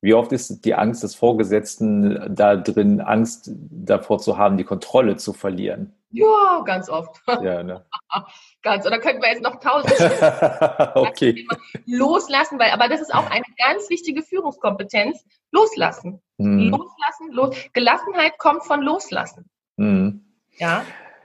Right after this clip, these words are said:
Speaker 1: Ah, Christina, ich fürchte, wir werden noch eine zweite Folge machen
Speaker 2: Ja, ich
Speaker 1: müssen,
Speaker 2: glaube
Speaker 1: weil,
Speaker 2: auch.
Speaker 1: ähm,
Speaker 2: Sehr gerne.
Speaker 1: da gibt's noch so viel, worüber wir reden können. Aber ich habe heute für mich, ich habe ja zwischendurch, mache ich mir ja auch immer Notizen, weil ich finde es immer
Speaker 2: Ja.
Speaker 1: so spannend, auch weil ihr,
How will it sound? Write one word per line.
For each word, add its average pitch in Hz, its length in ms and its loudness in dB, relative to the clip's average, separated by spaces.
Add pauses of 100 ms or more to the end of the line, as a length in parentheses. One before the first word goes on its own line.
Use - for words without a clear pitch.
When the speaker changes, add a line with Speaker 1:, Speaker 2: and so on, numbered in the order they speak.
(160)
Speaker 1:
Ah, 107 200 2
Christina, 107 420 0
ich 98 160 -2
fürchte, 151 280 0
wir 117 80 4
werden 127 140 2
noch 120 80 2
eine 117 120 -2
zweite 123 320 0
Folge 123 300 2
machen 110 320 -2
Speaker 2:
Ja, 117 80 -2
ich 135 60 -2
Speaker 1:
müssen, 123 180 -4
Speaker 2:
glaube 113 180 2
Speaker 1:
weil, 117 160 4
Speaker 2:
auch. 117 220 2
Speaker 1:
ähm, - 100 -8
Speaker 2:
Sehr - 340 -2
gerne. - 360 -4
Speaker 1:
da 240 100 2
gibt's - 240 -2
noch 131 160 2
so 127 260 0
viel, 147 480 0
worüber 127 600 0
wir 127 120 0
reden 131 280 -2
können. 113 220 -2
Aber 110 320 0
ich 117 160 -6
habe 127 220 -4 (160)
heute 131 360 2
für 123 160 -6
mich, 135 180 -8
ich 123 160 -2
habe 120 160 0
ja 113 60 2
zwischendurch, 120 340 -2
mache 117 140 2
ich 117 100 -8
mir 113 80 2
ja 107 140 4
auch 120 140 2
immer 110 120 0
Notizen, 113 460 -8
weil 107 100 4
ich 107 60 -2
finde 123 160 -2
es 113 80 -8
immer 113 140 2
Speaker 2:
Ja. - 20 -6
Speaker 1:
so 120 260 0
spannend, 120 580 -2
auch 110 440 0
weil 113 240 2
ihr, 120 240 2